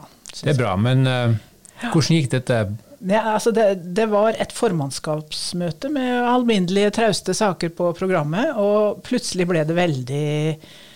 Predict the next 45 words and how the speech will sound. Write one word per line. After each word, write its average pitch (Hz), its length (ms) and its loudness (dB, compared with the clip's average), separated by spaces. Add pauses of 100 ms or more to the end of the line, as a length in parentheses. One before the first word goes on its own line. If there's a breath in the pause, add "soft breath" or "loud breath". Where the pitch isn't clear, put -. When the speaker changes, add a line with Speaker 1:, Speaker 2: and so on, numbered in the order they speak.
(320 loud breath)
Speaker 1:
underholdende 147 540 0
da, 247 100 2
så 185 240 -2
morsomt 190 400 -4
at - 160 0
det 196 140 0
gikk 160 400 -4
viralt, 143 480 -2
som 156 160 -4
det 156 160 -2
heter, 180 100 -6
på 180 160 -6
diverse 170 560 -4
hu-, 165 540 -4
humorsider. 160 840 -2
Eh, 185 420 0
Speaker 2:
Hva - 160 0
var 135 100 2
det 127 140 2
de 113 80 4
s-, - 140 -2
Speaker 1:
det, 127 120 2
Speaker 2:
hva 135 100 2
var 135 100 2
Speaker 1:
det - 20 2
Speaker 2:
det 131 80 4
Speaker 1:
kom, 123 120 2
Speaker 2:
som 92 60 -4
Speaker 1:
det 202 160 0
kom 196 300 2
jo 226 160 4
opp, - 180 -6 (520)
det - 100 -6
kom 190 220 -4
jo 185 100 0
opp - 160 -8
tekst, - 500 -4
eh, 170 520 -6
som, 175 360 -10
eh, 170 340 -12
for 175 200 -8
eksempel, 170 420 -6
"Den 196 200 2
sirkelrunde 165 1120 -2
hora. 170 340 -2